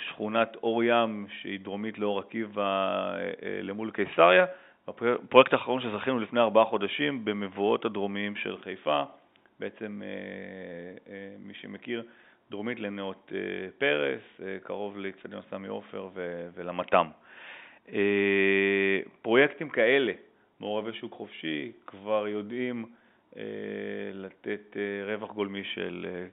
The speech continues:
כחמישה עשר אחוז, אפילו קצת יותר, אם, אה, אה, יודעים לעבוד נכון בביצוע. ו-, ולחברה כמו שלנו, אה, בהחלט היא, היא, היא לוקחת את ה-,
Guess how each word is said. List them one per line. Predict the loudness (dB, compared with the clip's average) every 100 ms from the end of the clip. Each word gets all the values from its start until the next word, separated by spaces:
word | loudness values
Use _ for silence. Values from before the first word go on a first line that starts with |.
| -12
כחמישה | -10 -6 6 6
עשר | 6 2
אחוז, | -4 -4 -6
אפילו | -6 -8
קצת | -8 -12 -12
יותר, | -8 -6 -6
אם, | -6
אה, | -8
אה, | -10 -10 -10 -8 -8
יודעים | -8 -6
לעבוד | -4 -4 -6
נכון | -6 -6 -6
בביצוע. | -8 -4 4 4 4 -8 -20 -20 -20 _ _ -18
ו-, | -12 -2 2 4 4 0 -4
ולחברה | -2 -2 -4 2 6 6
כמו | 4 -2 -2
שלנו, | 0 6 8 8 6 -2 -6 -14 -20 _ _ -12
אה, | -10 -8 -6 -6 -4 -4 -2
בהחלט | -2 0 4 4 2
היא, | -2 -4
היא, | -2 -2 -2 -4 -4
היא | -4
לוקחת | 2 2 2 -2
את | -4
ה-, | 0 2 4 2 2 0 -2 -4